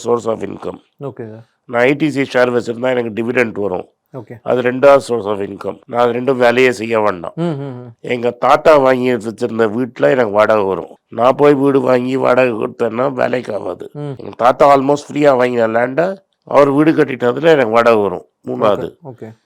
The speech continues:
Speaker 1: நான் ஏதாவது பாட்டு பாடி அது நிறைய பேர் கேக்குறாங்கன்னா, நான் செத்தப்புறம் கூட என்னோட வாரிசுதார், இப்ப எம் எஸ்
Speaker 2: ம்.
Speaker 1: இறந்துட்டாங்க,
Speaker 2: ம், ம்.
Speaker 1: எம் எஸ் வாரிசுக்கு இன்னைக்கும் அந்த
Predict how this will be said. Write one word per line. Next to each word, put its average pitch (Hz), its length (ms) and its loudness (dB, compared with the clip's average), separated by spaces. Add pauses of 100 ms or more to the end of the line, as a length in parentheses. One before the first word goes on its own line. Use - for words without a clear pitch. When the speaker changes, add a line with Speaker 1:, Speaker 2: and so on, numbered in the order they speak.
(240)
Speaker 1:
நான் 135 240 4
ஏதாவது 143 280 6 (120)
பாட்டு 135 320 2
பாடி 127 220 4 (100)
அது 120 160 2 (100)
நிறைய 120 280 0
பேர் 127 140 0 (120)
கேக்குறாங்கன்னா, 110 580 -2 (480)
நான் 127 200 2
செத்தப்புறம் 151 520 2
கூட 165 120 2 (160)
என்னோட 135 260 2 (800)
வாரிசுதார், 139 540 4
இப்ப 120 140 -4 (100)
எம் 135 160 -2
எஸ் 143 120 -6
Speaker 2:
ம். 131 40 0
Speaker 1:
இறந்துட்டாங்க, 117 500 -4 (280)
Speaker 2:
ம், - 0 -
ம். 147 220 -8 (320)
Speaker 1:
எம் 151 180 0
எஸ் 135 180 -4
வாரிசுக்கு 147 500 0
இன்னைக்கும் 147 380 -6
அந்த 123 100 -2